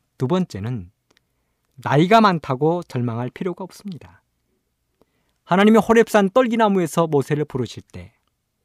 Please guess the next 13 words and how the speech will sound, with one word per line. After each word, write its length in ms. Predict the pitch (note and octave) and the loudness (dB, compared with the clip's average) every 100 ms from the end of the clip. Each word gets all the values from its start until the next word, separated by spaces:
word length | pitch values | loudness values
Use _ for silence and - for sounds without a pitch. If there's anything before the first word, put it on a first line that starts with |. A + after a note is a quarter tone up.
| _ _ _ _ C3 | _ _ _ _ -2
모세의 340 | C3+ - B2+ | -2 0 -4
나이는 480 | A2 G#2+ G#2 F#2 G2+ _ _ _ _ _ _ - | -4 -6 -8 -10 -14 _ _ _ _ _ _ -16
팔십 360 | - - G#3 | -12 -8 -6
살이었습니다. 800 | F#3+ E3+ F#3 - - F#2+ - _ _ _ _ _ _ _ _ _ _ _ _ _ _ _ _ _ _ _ - | -6 -6 -8 -18 -20 -20 -20 _ _ _ _ _ _ _ _ _ _ _ _ _ _ _ _ _ _ _ -6
모세가 440 | C3+ D#3+ F#3 G3 | -2 0 2 2
백이십 500 | - F#3 E3+ F3 - | 4 2 4 0 2
년을 220 | G3+ F#3 | 2 2
살았기 340 | F3+ G3+ F#3 E3+ | -2 -4 -4 -4
때문에 580 | C#3 G#2 A2+ C#3+ F2+ _ _ _ _ _ - | -4 -4 -6 -8 -10 _ _ _ _ _ -14
팔십이면 720 | - G#3+ A#3 F3 A2+ F#2 G#2 _ | -8 -6 -4 -4 -4 -8 -16 _
인생의 480 | D#3 F#3 F3+ F3+ E3+ | -2 0 0 -2 -4
삼분의 420 | - C4 B3+ G3 | -4 -6 -2 -2
일을 320 | D#3 E3+ F3 | 0 -2 -4